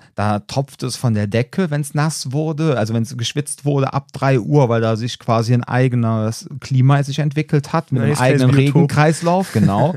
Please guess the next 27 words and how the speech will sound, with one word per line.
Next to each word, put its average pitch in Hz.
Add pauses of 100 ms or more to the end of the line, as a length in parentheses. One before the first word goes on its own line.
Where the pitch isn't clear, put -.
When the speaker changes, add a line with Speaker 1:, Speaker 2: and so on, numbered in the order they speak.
(120)
Speaker 2:
<laughs> -
Speaker 1:
Mit 123
einem, 135 (280)
also, 143 (240)
so, 165
und 143
das 143
war 143
richtig 180
rustikal, 143
das 92
war 92
dreckig, 156
das -
war 107
schäbig, 147
aber 120
das -
war 110
herrlich, 98
ja. 131
Man 139
konnte -
einfach 160
nur 139
feiern. 101
Sneaker, 170